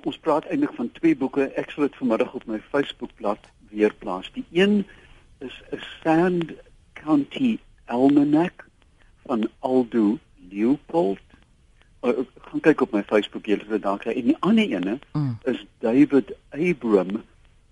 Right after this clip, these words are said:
Speaker 1: se The Spell of the Sensuous. Ehm, dit gaan oor ons verhouding met die aarde. Die eerste boek gaan oor 'n, 'n kalender van hoe ons saamleef deur die seisoene. Al twee vind ek van die grootste boeke wat ek ken.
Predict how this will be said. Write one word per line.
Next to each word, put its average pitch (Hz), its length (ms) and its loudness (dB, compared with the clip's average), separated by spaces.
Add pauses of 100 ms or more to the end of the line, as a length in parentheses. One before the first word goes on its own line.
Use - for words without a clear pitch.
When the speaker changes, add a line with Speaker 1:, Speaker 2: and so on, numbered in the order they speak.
(140)
Speaker 1:
se 131 160 -2 (160)
The 123 140 -10
Spell 143 680 0
of - 180 -8 (100)
the - 80 -20 (200)
Sensuous. 113 800 -2 (640)
Ehm, 101 200 -2
dit - 180 -4
gaan 139 300 2
oor 127 200 4
ons 117 220 0
verhouding 104 640 2
met 98 100 -4
die 107 180 -2
aarde. 117 420 4 (380)
Die 254 120 -16
eerste - 300 0
boek - 220 -8
gaan 107 340 -4 (280)
oor 135 140 0 (140)
'n, 131 60 2 (180)
'n 123 120 -12
kalender 151 840 0 (320)
van 143 240 0 (180)
hoe 131 240 0
ons 131 160 2 (140)
saamleef 151 600 2
deur 110 320 0
die 98 200 -6
seisoene. 92 600 -6 (320)
Al 151 180 6
twee 135 240 -2
vind 107 260 -6
ek - 180 -4 (260)
van 120 100 -8
die 104 100 -4
grootste 110 520 -4
boeke 95 260 -4
wat 90 180 -2
ek 92 120 -12
ken. 82 280 -2